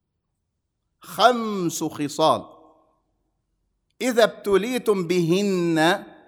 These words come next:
وأعوذ بالله أن تدركوهن. خمس خصال.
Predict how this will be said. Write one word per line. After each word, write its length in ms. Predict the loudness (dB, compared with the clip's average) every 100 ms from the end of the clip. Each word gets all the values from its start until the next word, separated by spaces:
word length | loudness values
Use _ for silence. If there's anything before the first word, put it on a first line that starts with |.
| _ _ _ _ _ _ _ _ _ _ -8
وأعوذ 880 | -4 0 0 2 -2 0 0 2 2
بالله 640 | 2 2 6 8 8 2
أن 340 | 0 -2 -4 -6
تدركوهن. 1500 | -6 2 2 2 -4 -4 2 2 4 2 2 2 2 0 -6 -20 -20 _ _ _ _ _ _ _ _
خمس 320 | -6 -4 -6
خصال. 420 | -10 -10 -6 -6